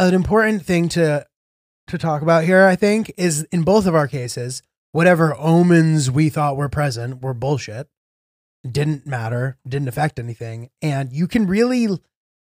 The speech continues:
let that kind of thinking derail, that it's easy to derail yourself with that.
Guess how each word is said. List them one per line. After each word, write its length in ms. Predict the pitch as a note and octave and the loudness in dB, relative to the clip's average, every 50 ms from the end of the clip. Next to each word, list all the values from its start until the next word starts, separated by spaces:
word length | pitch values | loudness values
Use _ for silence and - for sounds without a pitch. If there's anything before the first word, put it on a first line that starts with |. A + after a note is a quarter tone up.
| _ _ - | _ _ -6
let 420 | D3 D3 D3+ E3 G3 G#3+ - D#3+ D3+ | -4 0 4 4 4 4 2 2 2
that 240 | F3+ F3 E3+ - - | 2 2 2 -2 -4
kind 220 | - F3 E3 D#3+ C#3+ | -2 -2 -2 -2 -2
of 40 | |
thinking 680 | A2+ - - C#3+ D3 D3 - F3 E3+ F3 F3+ F3+ F3+ F3 - D3+ | -6 -6 -8 -6 -4 0 2 2 2 2 2 0 -2 -4 -4 -4
derail, 480 | D3 C#3+ C#3 C#3 C#3+ D3 C#3+ C3+ C3+ B2+ | -2 0 0 2 0 0 0 0 -2 -4
that 160 | B2+ D3+ D3+ | -6 -6 -6
it's 200 | D#3+ D3 - - | -6 -8 -8 -4
easy 260 | E3+ F#3 G3+ F#3+ G#3 | -2 0 0 0 0
to 80 | F#3+ F3+ | -2 -2
derail 420 | D3+ D#3 D#3 C#3+ C#3+ C#3+ D3 C#3+ | 0 0 0 0 0 0 0 0
yourself 360 | C3+ C3 A#2 - B2 A2+ - - | -2 -2 -4 -4 -8 -8 -10 -14
with 100 | B2 - | -16 -16
that. 220 | G#2+ G2+ G#2+ | -16 -18 -18